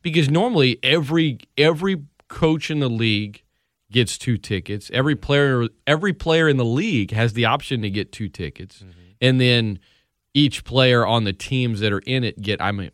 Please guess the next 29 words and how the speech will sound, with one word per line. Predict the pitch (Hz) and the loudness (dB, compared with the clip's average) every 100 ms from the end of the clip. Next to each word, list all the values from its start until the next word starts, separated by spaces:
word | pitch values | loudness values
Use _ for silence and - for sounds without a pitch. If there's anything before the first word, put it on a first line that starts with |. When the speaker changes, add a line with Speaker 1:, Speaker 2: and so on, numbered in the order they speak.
| _ | _
Speaker 1:
three | 107 98 | -10 -10
or | |
four. | - 113 95 | -10 -8 -8
I | 127 | -6
mean, | 170 | -6
the, | 143 | -6
the | 147 147 | -6 -2
amount | 160 196 180 | 0 2 2
of | 113 | -2
tickets | - 160 139 120 - | -2 -2 -2 -4 0
in | 139 | 2
a | 120 | 2
normal | 110 110 120 151 156 107 | 2 0 0 0 0 -4
year | 87 80 - - - _ _ _ _ | -6 -10 -14 -16 -20 _ _ _ _
that | - 101 120 113 | -8 0 2 2
are | 107 104 101 95 90 - _ _ _ _ _ - | 2 2 4 4 0 -4 _ _ _ _ _ -4
accessible | 113 - 131 117 - 110 101 | -4 -2 0 0 0 -2 -2
to | 95 - 113 101 | -4 -8 -6 -6
fans | - 107 104 98 95 95 - - _ _ _ _ _ _ _ _ - _ _ _ _ - | -6 -4 -2 -2 -4 -8 -12 -16 _ _ _ _ _ _ _ _ -20 _ _ _ _ -2
is | 120 104 - | 0 0 -4
pretty | - - 170 135 | -14 -2 2 4
limited. | 110 113 117 107 101 101 - | 2 2 2 2 0 -2 -2
Per | 147 131 | 0 0
team, | - 131 127 110 | 0 -2 0 0
it's | 95 | -2
usually, | 117 113 104 101 | -2 -2 -2 -2
I | 82 85 | -2 -6
don't | 64 | -8
know, | 62 | -16